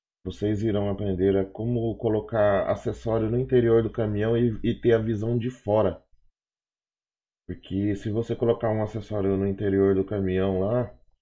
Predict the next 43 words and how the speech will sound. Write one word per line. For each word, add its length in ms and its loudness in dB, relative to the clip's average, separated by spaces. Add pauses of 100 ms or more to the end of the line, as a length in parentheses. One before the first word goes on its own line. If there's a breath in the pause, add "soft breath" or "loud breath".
(600)
é, 760 2
pelo, 520 0
quando 220 -2
você 200 -4
tiver 240 -2
na 140 -2
câmera 240 0
de 160 -2
fora, 220 0
você 320 -4
não 160 -4
consegue 440 -2
ver 300 0
o 160 0
acessório, 580 -4
né? 160 -6
Você 280 -8
só 120 -12
consegue 460 -4
ver 320 -2
quando 220 -4
você 200 -6
tá 140 -6
na 160 -6
câmera 260 -6
interna. 480 -4 (840)
E 960 2
muitos 320 -4
pedem 520 2
aí, 280 2 (140)
muitos 340 -4
também 280 -2
não 100 -2
sabem, 440 -2
e 40 0
aí 100 2
eu 140 2
vou 160 -2
ensinar 380 -6
como 260 -6
colocar 380 -2
um 100 0
acessório 640 -4